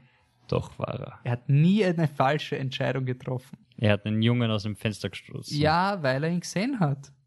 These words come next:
Speaker 1: Ja.
Speaker 2: <laughs> Ich verstehe echt nicht, was da so schlimm ist.
Speaker 1: Okay. Jamie ist jetzt eindeutig gut und der
Speaker 2: Er war
Speaker 1: Gu-
Speaker 2: immer schon gut.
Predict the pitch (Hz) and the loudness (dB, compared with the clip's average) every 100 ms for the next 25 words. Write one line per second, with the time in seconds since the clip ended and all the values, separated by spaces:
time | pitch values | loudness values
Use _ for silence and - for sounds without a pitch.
0 | _ - _ - 120 139 185 147 135 226 | _ -20 _ 0 4 6 4 2 2 2
1 | - 247 - 220 156 240 - - 190 143 | 2 2 2 2 2 0 -2 2 2 2
2 | 139 - - - 151 147 165 185 175 180 | -2 0 -2 2 0 0 -2 -2 0 2
3 | 220 135 131 143 - - - 151 160 165 | 4 4 2 -2 -8 -16 0 4 4 4
4 | 156 151 151 - 117 123 117 123 113 - | 2 0 0 0 0 -2 -2 -2 -6 -2
5 | - 131 135 135 113 - - - 117 127 | 4 4 4 -2 -6 -6 -8 0 0 0
6 | 127 180 185 - 120 123 135 | -2 0 0 -2 -4 -6 -10